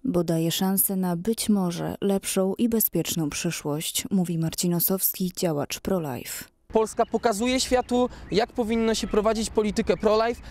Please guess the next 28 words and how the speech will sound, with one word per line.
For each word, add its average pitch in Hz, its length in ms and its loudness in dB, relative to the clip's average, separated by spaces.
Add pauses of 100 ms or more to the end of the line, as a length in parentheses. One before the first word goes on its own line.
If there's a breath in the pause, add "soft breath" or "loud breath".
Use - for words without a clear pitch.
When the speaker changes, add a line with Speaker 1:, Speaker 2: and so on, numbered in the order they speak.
Speaker 1:
W - 100 -8
całej 165 340 0
Polsce 175 440 0
w 180 40 -8
różnych 202 380 2
diecezjach 170 720 0
jest 175 220 0
sześćdziesiąt 196 600 0
jeden 214 360 2
okien 165 360 -2
życia 185 340 0
prowadzonych 202 720 0
głównie 202 500 2
przez - 220 -2 (100)
Caritas. 151 640 -2 (120)
Od 202 180 -6
początku 165 460 -2
ich 165 120 -2
działalności 175 680 0
odnaleziono 208 680 2
tam 190 300 0
sto - 260 -4
sześćdziesięcioro 180 800 0
dzieci, 160 580 0
podkreśla 160 600 -4
Paweł 175 300 0
Trawka 170 520 -2
z - 100 0